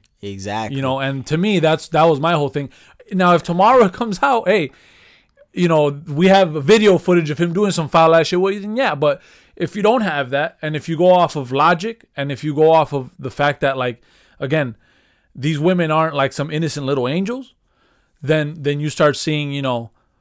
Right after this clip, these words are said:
Speaker 2: th-, the stuff that ha-, that's happened to Rose and, and, uh, Kane from, from, uh,
Speaker 1: Mm-hmm, the
Speaker 2: Chicago
Speaker 1: Blackhawks,
Speaker 2: and
Speaker 1: yeah.
Speaker 2: Kobe Bryant and Mike Tyson, and you start seeing, like, I don't know.
Speaker 1: Exactly.
Speaker 2: You know, like,
Speaker 1: A-, and, and,
Speaker 2: uh,
Speaker 1: and I feel
Speaker 2: Diddy
Speaker 1: like
Speaker 2: Raper? <laughs>
Speaker 1: a lot of,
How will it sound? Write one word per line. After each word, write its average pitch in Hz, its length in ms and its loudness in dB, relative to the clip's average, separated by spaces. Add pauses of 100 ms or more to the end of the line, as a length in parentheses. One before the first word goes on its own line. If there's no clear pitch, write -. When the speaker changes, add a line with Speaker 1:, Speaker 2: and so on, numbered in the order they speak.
(160)
Speaker 2:
th-, - 220 -18
the 139 200 -4
stuff - 300 0
that 135 160 2
ha-, 147 160 -2
that's 127 200 -6
happened 151 280 -2
to 127 80 -6
Rose 147 520 0
and, 123 160 -8 (320)
and, 123 220 -10
uh, 117 340 -8 (180)
Kane 170 440 0
from, 135 320 -4
from, 131 280 -6
uh, 131 60 -4
Speaker 1:
Mm-hmm, 120 80 -6
the 117 60 -8
Speaker 2:
Chicago 160 500 2
Speaker 1:
Blackhawks, 156 160 4
Speaker 2:
and 131 140 -8
Speaker 1:
yeah. 123 80 -6
Speaker 2:
Kobe 160 280 2
Bryant 160 680 0
and 120 140 -8 (300)
Mike 160 260 -2
Tyson, 165 580 0
and 147 240 -8
you 156 80 -6
start 151 200 -2
seeing, 156 180 -8
like, 147 240 -12
I 214 240 -14
don't 220 140 -6
know. 160 220 -6 (720)
Speaker 1:
Exactly. 131 480 -4
Speaker 2:
You 170 60 -4
know, 139 240 -4
like, 139 280 -4
Speaker 1:
A-, 165 220 -6
and, 156 360 -4
and, 156 220 -2
Speaker 2:
uh, 120 200 -6 (120)
Speaker 1:
and 156 120 -2
I 151 140 2
feel 202 260 0
Speaker 2:
Diddy 196 60 0
Speaker 1:
like 170 260 0
Speaker 2:
Raper? 240 180 -10 (160)
<laughs> - 180 -8
Speaker 1:
a 135 100 0
lot 160 240 4
of, 135 240 -4